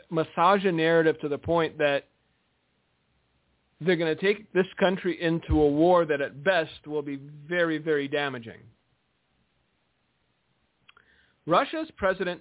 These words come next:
Vladimir Putin is not a madman, but radically rational, according to Emmanuel Macron, or at least his predecessor, as President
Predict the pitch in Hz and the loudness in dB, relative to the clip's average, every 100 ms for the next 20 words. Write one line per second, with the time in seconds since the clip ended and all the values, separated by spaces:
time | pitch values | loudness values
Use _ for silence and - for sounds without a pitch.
0 | - 160 156 156 156 160 196 202 262 214 | -12 -2 0 0 0 -4 -4 -8 -8 -4
1 | 131 147 151 _ _ _ _ _ _ _ | -4 -6 -14 _ _ _ _ _ _ _
2 | _ _ _ _ _ _ - 160 151 214 | _ _ _ _ _ _ -4 -2 2 4
3 | 294 175 147 135 139 139 180 214 151 143 | 4 2 -2 -4 -6 -6 -4 -4 -6 -2
4 | 147 202 214 220 190 156 156 - 139 123 | -2 -2 -4 -8 -4 -2 -2 -6 -10 -10
5 | 117 147 143 151 143 - 135 139 151 175 | -6 0 0 0 -4 -4 -2 0 2 4
6 | 165 147 139 - 165 147 131 196 - _ | 4 2 0 2 4 4 0 -6 -16 _
7 | _ _ _ 156 156 151 160 170 - 165 | _ _ _ 0 0 2 0 -2 -2 -4
8 | - 185 202 - 147 127 120 117 _ _ | 0 2 2 0 -6 -8 -12 -14 _ _
9 | _ _ _ _ _ _ _ _ _ _ | _ _ _ _ _ _ _ _ _ _
10 | _ _ _ 165 160 160 - _ _ - | _ _ _ -4 -2 -4 -8 _ _ -2
11 | 202 208 208 196 180 | 0 -2 -6 -4 -6